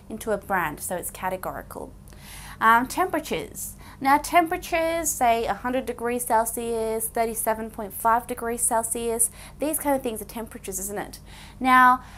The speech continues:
it's not a category, it's rather a quantitative measure, isn't it?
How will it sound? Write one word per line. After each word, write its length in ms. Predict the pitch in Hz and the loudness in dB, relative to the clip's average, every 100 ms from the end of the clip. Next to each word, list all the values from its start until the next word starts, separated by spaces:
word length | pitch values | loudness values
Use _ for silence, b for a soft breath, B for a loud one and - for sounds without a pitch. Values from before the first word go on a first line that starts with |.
| B B - | B B -8
it's 160 | - 285 | -4 2
not 200 | 320 311 | 6 8
a 280 | 262 226 226 | 8 8 4
category, 800 | - - 233 233 214 135 123 - | -8 2 4 4 0 -4 -4 -6
it's 160 | 240 226 | -6 0
rather 420 | 233 220 220 208 | 6 6 6 0
a 40 | - | -2
quantitative 840 | - - 262 262 - 226 208 185 | -8 0 0 0 -4 -6 -6 -6
measure, 440 | 185 196 185 180 185 | -4 -4 -4 -6 -6
isn't 180 | 202 170 | -4 -6
it? 180 | - | -8